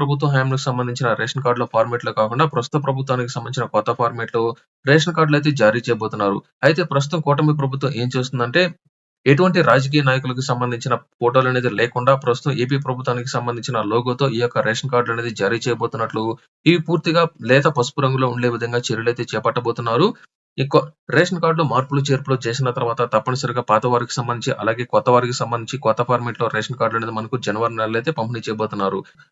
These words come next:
ఇందులో ముఖ్యంగా మనకు జనవరి నెలలో తల్లికి వందనం పథకానికి సంబంధించిన విద్యార్థుల యొక్క తల్లికి పదహైదు వేల రూపాయలు అనేది రావాలంటే రేషన్ కార్డులో ఎటువంటి మిస్టేక్స్ అనేది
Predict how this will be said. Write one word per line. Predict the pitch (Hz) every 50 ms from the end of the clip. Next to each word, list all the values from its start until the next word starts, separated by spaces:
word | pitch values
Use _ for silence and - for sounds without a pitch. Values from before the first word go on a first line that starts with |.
| _ _ _ -
ఇందులో | 131 147 175 190 196 165 151
ముఖ్యంగా | 151 151 185 175 170 165
మనకు | 156 151 147 160 151 135
జనవరి | 127 120 127 135 139 139 135
నెలలో | 131 131 135 135 135 -
తల్లికి | 110 117 127 127 143
వందనం | 131 131 127 123 123
పథకానికి | 117 120 117 127 120 120 120 117
సంబంధించిన | 135 117 113 110 104 127 120 104
విద్యార్థుల | 104 104 123 127 123 127 131 127 123
యొక్క | 120 - 117 -
తల్లికి | 104 107 113 120 - - -
పదహైదు | 107 110 113 120 113 113 117
వేల | 120 127 123 127
రూపాయలు | 123 120 117 117 117
అనేది | 117 113 107 - 101
రావాలంటే | 98 104 110 117 117 117 110 - 165 220 277 - - - - - - 123
రేషన్ | 143 165 - 185 180 180
కార్డులో | 160 156 151 160 147 - 123
ఎటువంటి | 131 139 139 139 139 131 117
మిస్టేక్స్ | 123 - 143 139 135 - 143
అనేది | 127 131 127